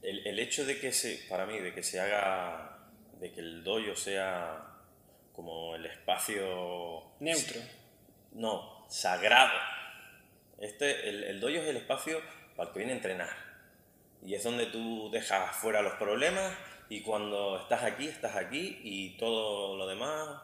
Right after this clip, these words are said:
Speaker 1: carece de, de peso y, y de presión, ¿no? Eso hace que, cuan-, que,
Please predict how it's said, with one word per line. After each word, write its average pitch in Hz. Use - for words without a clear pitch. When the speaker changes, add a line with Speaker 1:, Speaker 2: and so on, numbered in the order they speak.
Speaker 1:
carece 98
de, 90
de 85
peso 120
y, 92
y 92
de 87
presión, 98
¿no? 139
Eso 143
hace 151
que, 107
cuan-, 104
que, 101